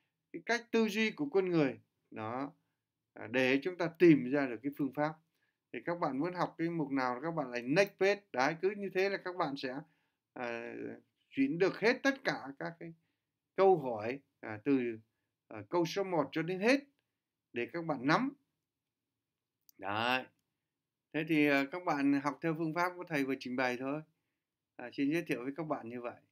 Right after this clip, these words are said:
là các bạn sẽ nắm rất tốt. À, thí dụ như đây là, à, chương trình hành động của Bộ Y tế tại, à, quyết định này.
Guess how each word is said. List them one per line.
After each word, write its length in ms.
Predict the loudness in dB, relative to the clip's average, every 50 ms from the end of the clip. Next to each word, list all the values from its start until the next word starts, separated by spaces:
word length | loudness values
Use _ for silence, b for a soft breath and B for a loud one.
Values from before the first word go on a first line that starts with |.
| _ _ -12
là 320 | -8 -6 -6 -6 -6 -8 -10
các 120 | -12 -12 -10
bạn 160 | -12 -14 -14
sẽ 140 | -14 -14 -10
nắm 220 | -8 -6 -6 -4
rất 220 | -4 -4 -4 -2 -2
tốt. 260 | 0 0 0 -2 -8 _ _ _ _ _ _ _ _ _ _ _ _ _ _
À, 240 | -10 -8 -8 -8 -8 -10 -14 -16 _ _ _ _
thí 120 | -8 -4
dụ 160 | -2 -2 -2 0
như 200 | 0 0 0 0
đây 260 | 0 0 0 2 2
là, 280 | 2 2 0 -2 -4 -12 _ _ _ _ _ _ _ _ _
à, 100 | _ -12 -12 -12 -4
chương 240 | -2 -2 0 0 2
trình 240 | 2 4 4 4 2
hành 240 | 2 2 2 2 2
động 300 | 0 0 -2 -6 -8 -8
của 120 | -10 -8
Bộ 300 | -4 -2 -2 0 -2 -2
Y 140 | -4 -4 -2
tế 400 | 0 2 4 4 4 2 0 0 0
tại, 320 | 0 0 0 -4 -10 -18 _ _ _ _ _ _ _ _ _ _ _
à, 200 | -6 -6 -6 -6
quyết 220 | -4 -4 -4 2
định 220 | 2 2 4 4 4
này. 300 | 6 6 4 4 0